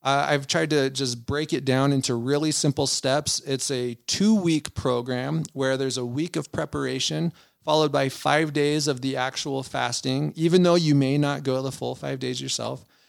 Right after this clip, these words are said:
And then two days of recovery, where I help you come out of the fast safely and in a way that's going to help benefit you going forward.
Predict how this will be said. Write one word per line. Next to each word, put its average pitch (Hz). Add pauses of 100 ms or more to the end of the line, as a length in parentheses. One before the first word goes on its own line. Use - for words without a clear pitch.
(180)
And 175
then 180
two 220
days 190
of 143
recovery, 127
where 135
I 143
help 147
you 131
come 151
out 139
of 131
the 135
fast 123
safely 135
and 120
in 143
a 135
way 127
that's 120
going 123
to 117
help 131
benefit 120
you 123
going 117
forward. 120